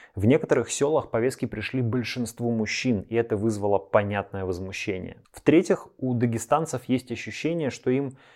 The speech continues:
приходится и на войне, и в рамках мобилизации отдуваться за всю Россию. В соседней Чечне Рамзан Кадыров даже после небольшого протестного митинга заявил об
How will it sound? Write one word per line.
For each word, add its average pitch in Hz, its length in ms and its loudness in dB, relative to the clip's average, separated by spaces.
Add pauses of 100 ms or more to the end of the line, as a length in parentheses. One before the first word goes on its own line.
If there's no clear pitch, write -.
(160)
приходится 120 640 2
и 170 240 -2
на 180 160 -2
войне, 123 600 2
и 131 80 -4
в 117 100 2
рамках 117 440 2
мобилизации 110 1000 2
отдуваться 113 720 2
за 110 360 0
всю - 180 0
Россию. 101 540 2 (400)
В - 80 -16
соседней 175 440 6
Чечне - 440 0
Рамзан 107 320 2
Кадыров 123 460 2 (200)
даже 147 240 0
после 151 300 0
небольшого 135 580 4
протестного 117 560 0
митинга 143 480 0
заявил 113 480 0
об 131 180 -4